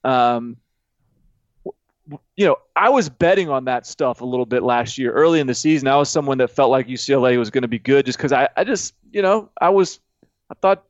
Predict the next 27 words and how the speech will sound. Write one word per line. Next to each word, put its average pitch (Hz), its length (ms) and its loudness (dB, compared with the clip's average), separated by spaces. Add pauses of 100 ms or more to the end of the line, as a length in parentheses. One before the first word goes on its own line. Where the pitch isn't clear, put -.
Chip - 240 -2
Kelly 202 240 2
might 190 160 0
have 202 80 0
been 196 100 -2
growing 208 240 2
a 208 40 2
little 208 160 4
bamboo 208 640 2 (100)
in 139 100 -4
the 135 60 0
backyard. 127 640 0
<laughs> - 40 -2 (720)
I, 175 560 -2 (160)
this - 200 -2
is, 214 280 -4 (580)
I 156 160 2
don't, 220 380 0
I 175 160 2
don't 240 120 2
know 247 200 4
how 226 160 2
you're 226 160 0
gonna 214 140 2
water 202 360 4
that 196 220 2
bamboo 180 720 0